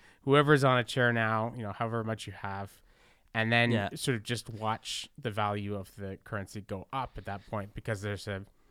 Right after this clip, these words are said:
Speaker 1: a limited supply.
Speaker 2: Yeah.
Speaker 1: The money supply is com-, is totally defined.
Speaker 2: Mm-hmm.
Speaker 1: I mean, would that be, would that give a cryptocurrency an advantage, or would it actually sort of impair its success?
Speaker 2: Yeah,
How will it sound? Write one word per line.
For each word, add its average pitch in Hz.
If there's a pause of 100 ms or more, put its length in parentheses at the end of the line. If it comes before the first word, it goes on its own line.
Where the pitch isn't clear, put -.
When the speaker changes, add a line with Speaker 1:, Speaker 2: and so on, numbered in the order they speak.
(360)
Speaker 1:
a 127
limited 147
supply. 107 (100)
Speaker 2:
Yeah. 117 (140)
Speaker 1:
The 127
money 123
supply 110
is 107
com-, - (140)
is 98
totally 135
defined. 110 (280)
Speaker 2:
Mm-hmm. 131
Speaker 1:
I 147
mean, 117
would 127
that 143
be, 135 (440)
would 131
that 147
give 131
a 127
cryptocurrency 120
an 110
advantage, 117
or 123
would 113
it 107
actually 101 (420)
sort -
of 95 (360)
impair 113
its - (140)
success? - (120)
Speaker 2:
Yeah, 127